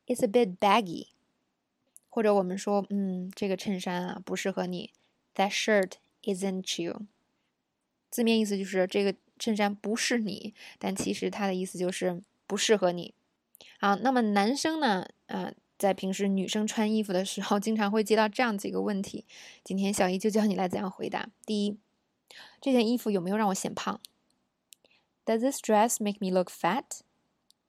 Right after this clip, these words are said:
考验你的时候到了，通常我们的回答要是，“No, you look fine。”没有，你看起来挺好的。还有就是，这，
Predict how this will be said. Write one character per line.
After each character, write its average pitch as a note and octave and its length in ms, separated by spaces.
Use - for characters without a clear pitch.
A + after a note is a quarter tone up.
考 - 140
验 G3+ 160
你 F#3 40
的 F3+ 120
时 - 100
候 F3+ 80
到 F3 240
了， - 140
通 A3 140
常 F3 220
我 - 40
们 F3+ 80
的 F#3 80
回 F3 140
答 F3 120
要 F3+ 140
是， F#3 300
“No, G3 480
you G3 120
look B3 180
fine。” F3+ 680
没 G#3+ 280
有， F#3+ 200
你 F#3+ 80
看 A#3 160
起 A3 60
来 G#3 60
挺 F#3 200
好 F#3+ 220
的。 - 160
还 A3 140
有 A3+ 120
就 G3 160
是， F#3+ 340
这， A#3+ 180